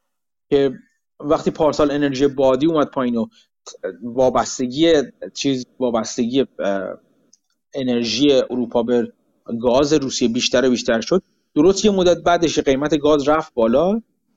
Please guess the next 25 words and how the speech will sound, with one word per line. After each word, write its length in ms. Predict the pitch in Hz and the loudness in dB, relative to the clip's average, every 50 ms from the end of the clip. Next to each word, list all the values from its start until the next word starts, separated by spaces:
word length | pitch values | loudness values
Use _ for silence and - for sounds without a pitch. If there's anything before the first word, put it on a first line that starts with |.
| _ _ _ _ - | _ _ _ _ -2
و 100 | 107 107 107 - - - - _ - - | -2 -2 -4 -6 -20 -20 -20 _ -12 -8
روسیه 360 | 127 123 131 123 - - 147 | -6 -4 -4 -4 -2 -2 -4
کاملاً 380 | 147 - 147 135 127 135 147 160 | -2 -2 -2 0 0 2 2 2
مطمئن 580 | 165 165 156 151 147 147 - 135 131 143 165 | 2 0 0 0 0 -2 -2 -2 0 0 0
شد 140 | 151 - 135 | 0 0 0
از 200 | 113 110 110 113 | 0 0 0 0
وابستگی. 920 | 120 120 117 110 113 107 104 - - - 113 107 107 - - 160 185 202 _ _ _ _ _ _ _ _ _ - 127 123 - | 0 0 0 0 0 -2 -2 -4 -4 -2 -2 -2 -4 -6 -8 -8 -8 -10 _ _ _ _ _ _ _ _ _ -10 -10 -8 -2
یه 100 | 151 170 | 0 0
مدت 240 | 180 180 185 185 165 | 2 4 2 2 2
بعد، 400 | 165 175 170 165 151 139 - - 151 160 160 156 143 135 | 2 0 0 0 -4 -6 -6 -2 2 2 2 2 2 0
بعدش 280 | 135 147 147 143 127 - | 0 0 2 0 0 -4
بود 140 | 123 113 - | -6 -6 -4
که 240 | - 117 110 104 - _ _ - - - 90 95 | -2 -2 -4 -4 -6 _ _ -20 -18 -16 -12 -8
سیخونک 520 | - - 139 127 - 139 127 123 123 - | -4 -2 -2 -2 0 0 0 0 2 2
زدن‌های 420 | 131 123 123 123 127 139 151 165 | 2 2 2 2 2 2 2 2
روسیه 460 | 165 160 160 147 147 - - 143 156 147 | 2 2 0 0 0 0 0 0 0 0
شدت 460 | - - 135 110 110 120 117 110 - | 0 -2 -2 0 0 0 -2 -2 -2
گرفت 280 | - 95 98 - - | -6 -6 -6 -6 -10
نسبت 220 | 98 - - - _ _ _ - | -16 -16 -18 -20 _ _ _ -12
به 60 | 98 - _ _ _ - | -12 -12 _ _ _ -6
روی 100 | 98 90 | -2 -2
اوکراین. 400 | 85 87 - _ - - - _ _ _ _ _ _ - | -2 -2 -4 _ -12 -12 -12 _ _ _ _ _ _ -6
و 40 | - | -6
اصلاً 240 | - - - 131 131 | -6 -2 -2 -4 -4
اینکه 340 | 131 131 127 - 139 123 - | -4 -6 -2 -2 -2 -2 -2